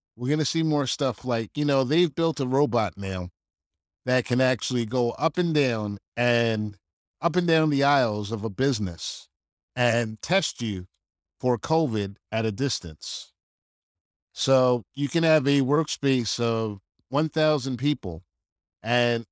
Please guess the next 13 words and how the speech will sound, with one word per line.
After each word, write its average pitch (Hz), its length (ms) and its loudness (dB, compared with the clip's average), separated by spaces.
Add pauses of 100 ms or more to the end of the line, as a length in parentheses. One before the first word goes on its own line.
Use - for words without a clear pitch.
that 135 200 0
can 151 100 -2
be 151 160 0
handled 143 460 0
by 117 200 2
two 165 280 -2
robots 123 540 0
in 110 100 -6
the 107 60 -8
course - 360 -4
of 104 120 -6
the 104 80 -6
day. 92 280 -4